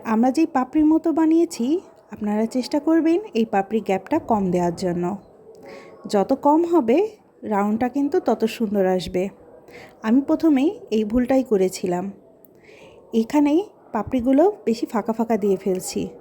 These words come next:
ফাঁকা দিলে কিন্তু এই রাউন্ডটা এত সুন্দর আসে না। তারপর গ্লু দিব আর দড়িটাকে পেঁচাতে থাকবো। এভাবে আমি পাঁচটা রাউন্ড করেছি। তারপর আবার সেই একইভাবে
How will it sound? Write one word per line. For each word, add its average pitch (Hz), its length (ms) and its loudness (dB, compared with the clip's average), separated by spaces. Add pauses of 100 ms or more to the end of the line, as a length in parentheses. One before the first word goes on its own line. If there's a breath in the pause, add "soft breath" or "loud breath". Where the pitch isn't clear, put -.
(400 loud breath)
ফাঁকা 233 300 0
দিলে 320 240 2
কিন্তু 339 440 2
এই 220 280 2
রাউন্ডটা 247 580 0
এত 226 200 -4
সুন্দর 202 360 0
আসে 185 300 -2
না। 185 200 -6 (1160 loud breath)
তারপর 233 460 2
গ্লু 233 300 0
দিব 269 360 0 (360)
আর 202 140 -2
দড়িটাকে 202 480 0
পেঁচাতে 190 440 -4
থাকবো। 170 440 -6 (1040 loud breath)
এভাবে 240 300 2
আমি 311 240 4
পাঁচটা 214 360 -2 (200)
রাউন্ড 185 340 0
করেছি। 180 480 -4 (600 soft breath)
তারপর 220 340 0 (100)
আবার 226 340 2
সেই 311 360 -2
একইভাবে 262 720 -2